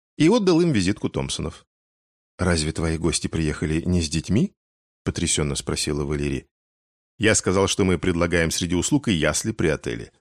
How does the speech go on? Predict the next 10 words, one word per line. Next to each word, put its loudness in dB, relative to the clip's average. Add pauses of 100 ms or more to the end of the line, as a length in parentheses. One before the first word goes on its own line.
(680)
«О, 2
Ричард, 0
это 0
же 2
гениально!» 0 (300)
Она -2
поцеловала -4
его -4
в -14
щеку. -12